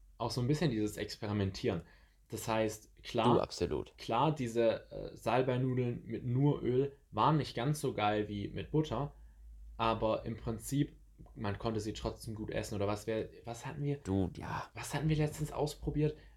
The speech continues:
Speaker 1: Ähm, wir hatten getrocknete Tomaten reingemacht und irgendwas haben wir doch
Speaker 2: Dann hast du noch Tomatenmark dazu.
Speaker 1: War das nur Tomatenmark?
Speaker 2: Nee, du hast von den, ähm, die getrockneten Tomaten waren eingelegt und dann hast du da noch ein bisschen von dem,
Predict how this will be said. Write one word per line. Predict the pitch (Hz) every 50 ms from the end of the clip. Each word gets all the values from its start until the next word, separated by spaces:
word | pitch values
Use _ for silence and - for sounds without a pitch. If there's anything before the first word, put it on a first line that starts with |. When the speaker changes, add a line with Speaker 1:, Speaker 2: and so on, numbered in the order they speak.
| - -
Speaker 1:
Ähm, | 120 113 113 110 107 104
wir | 120 117 120
hatten | 120 120 131 123 120
getrocknete | - 113 - - 104 101 110 107 101 107 -
Tomaten | - 113 107 101 101 120 147 160 165
reingemacht | 151 151 151 156 156 156 156 160 170 175 170 - - - - - - - - - - - -
und | 139 151 175 180 - - - - - -
irgendwas | 143 156 170 170 165 151 151 -
haben | 147 143
wir | 143 139
doch | - - 123 - -
Speaker 2:
Dann | - 117 123
hast | 123 -
du | 131
noch | 123 117 -
Tomatenmark | - 113 101 101 101 107 117 - 107 90 85 80 82 - _
dazu. | - 82 - - - - - - - _ _ _ - _ _ _ _ _ - - _ - _ _ -
Speaker 1:
War | 117 - 139
das | 156 151 -
nur | 147 156 165
Tomatenmark? | - 160 147 135 131 135 - - 95 92 95 123 151 - - _ - - - _ _ - - - _ _ - - - - - _
Speaker 2:
Nee, | - 120 127 139 147
du | 139 135 120 123
hast | 127 - - -
von | - 123 110
den, | 117 117 104 - _
ähm, | - 95 104 107 104 107 101
die | - 113
getrockneten | 110 117 113 - 135 139 - 139 117 - 120
Tomaten | 117 113 117 123 131 - - 107
waren | 104 101 98 98
eingelegt | - - 110 123 131 110 101 95 95 101 117 120 - - 104
und | 104 98
dann | 98 104 110
hast | 110 107 -
du | 107
da | 95 92 92 101
noch | 104 101 98
ein | 92 85
bisschen | - 92 - - - 90 87
von | - - 98 87 85
dem, | - 87 82 82 85